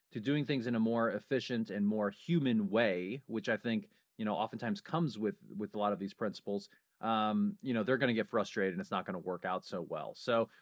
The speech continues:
one thing I do wanna mention is that a couple years ago, when this was, this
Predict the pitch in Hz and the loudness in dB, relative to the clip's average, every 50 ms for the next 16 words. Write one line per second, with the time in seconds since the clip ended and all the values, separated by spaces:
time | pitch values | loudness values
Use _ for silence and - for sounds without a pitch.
0 | _ - 151 170 160 190 165 135 120 156 156 156 147 135 127 123 123 127 123 - | _ 0 2 4 4 4 4 4 4 4 6 6 6 6 6 4 2 2 0 0
1 | 127 117 110 101 104 110 101 98 104 113 110 107 104 95 - _ - - - - | 0 0 0 0 0 0 0 0 2 4 4 4 4 2 -2 _ -12 2 6 6
2 | 180 170 160 143 139 147 151 139 131 139 113 139 135 131 127 123 117 107 - 113 | 6 6 4 4 4 4 4 4 2 2 4 6 6 8 8 6 4 0 -2 0
3 | 110 131 139 139 135 131 131 127 117 110 117 101 101 101 127 117 - 131 123 117 | 4 6 6 6 6 4 2 0 -2 -4 -6 -6 -2 -2 -2 0 2 2 2 2
4 | 117 - 110 131 123 - - | 2 2 0 0 -2 -2 -4